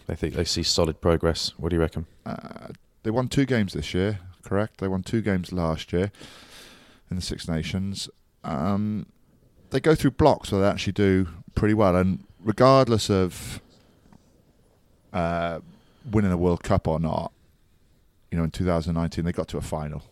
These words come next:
Speaker 2: mate. That, that is an achievement. That's sort of saying we're, we're the second best team in the world.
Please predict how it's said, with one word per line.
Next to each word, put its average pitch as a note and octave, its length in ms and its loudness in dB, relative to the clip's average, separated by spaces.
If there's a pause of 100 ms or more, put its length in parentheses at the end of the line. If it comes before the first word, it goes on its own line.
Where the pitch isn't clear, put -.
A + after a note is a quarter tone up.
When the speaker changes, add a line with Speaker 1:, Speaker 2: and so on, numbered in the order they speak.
Speaker 2:
mate. D2 220 -6
That, E2+ 180 -4
that F#2 160 0
is E2+ 100 -4
an D#2+ 80 -4
achievement. - 420 -6
That's F#2+ 180 -4
sort F2+ 140 -4
of - 40 -10
saying E2 280 0
we're, D#2+ 220 -2
we're - 200 -4
the D#2 60 -2
second E2+ 380 -4
best - 240 -10
team D2+ 220 -4
in D2 60 -4
the C#2+ 80 -4
world. C#2 380 -8